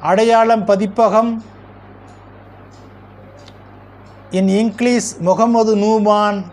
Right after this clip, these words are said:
translate by முகமது சாயின். அடையாளம் பதிப்பகம், திருச்சி, rupees four fifty, pages four hundred and ninety-six. தேசப்பிரிவினைக்கு காரணம் யார்?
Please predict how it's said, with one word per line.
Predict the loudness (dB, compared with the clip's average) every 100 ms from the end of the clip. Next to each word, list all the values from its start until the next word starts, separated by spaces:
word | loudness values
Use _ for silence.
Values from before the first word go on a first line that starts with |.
| -4
translate | -2 0 -2 0 0 0 0
by | 2 2 0 0
முகமது | 0 2 0 -2 -10 -20 -20 -20 -20 -16 -4
சாயின். | -2 -2 -4 -6 -12 -20 -20 -20 -20 -20 -20 -20 -20 -20 -20 -20 -20 -20 -20 -20 -6 -2
அடையாளம் | 2 2 2 0 0
பதிப்பகம், | -2 -2 -2 0 -2 -2 -2
திருச்சி, | -2 -4 -4 -4 -6 -4
rupees | -4 -2 -2 -2
four | 0 0 0
fifty, | -4 -6 -4 -2 -2 -2 -2
pages | -2 0 -2 -4 -2
four | 0 0
hundred | 0 0 0
and | 0
ninety-six. | -4 -4 -4 -6 -6 -10 -12 -16 -20 -20 -20 -20 -20 -20 -20 -20 -20 -14 -2
தேசப்பிரிவினைக்கு | 0 0 -2 -2 -2 0 0 -2 -2 -4 0 0
காரணம் | 2 0 -2 -2 0 2
யார்? | 4 2